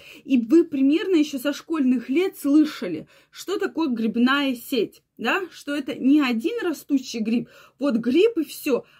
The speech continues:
а то есть это целая грибница, которая практически проходит по всему лесу, и в определенных местах вырастают грибы. То есть это целая такая централизованная сеть.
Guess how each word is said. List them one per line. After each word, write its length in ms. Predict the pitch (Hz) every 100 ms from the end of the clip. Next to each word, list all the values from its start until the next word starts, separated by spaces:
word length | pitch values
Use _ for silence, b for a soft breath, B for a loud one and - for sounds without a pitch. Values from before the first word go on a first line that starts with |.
| b
а 140 | 247
то 140 | 240 311
есть 220 | 320 -
это 320 | - 285 294 269 -
целая 440 | 320 294 233 202
грибница, 1000 | 190 262 285 214 240 226 190 165 - 254
которая 460 | 277 277 294 320 285
практически 920 | 233 302 302 - 311 254 277 226 240
проходит 640 | 233 254 262 302 262 220
по 100 | -
всему 440 | 220 - 254 220 208
лесу, 600 | 196 196 185 - 392 453 B B B
и 140 | 285
в 60 | 285
определенных 800 | 285 302 247 285 285 233 202 220
местах 480 | 220 220 - 466 480
вырастают 600 | 254 240 233 269 311 240
грибы. 560 | 214 254 214 226 175 - B B B
То 120 | - 311
есть 340 | 302 233 - _
это 420 | 294 427 415 370 - - -
целая 640 | 285 339 381 359 320 302
такая 580 | - 240 - 269 311 277
централизованная 1500 | - 294 247 262 247 262 254 180 262 320 302 302 269 277 262
сеть. 600 | 254 - - 277 214 -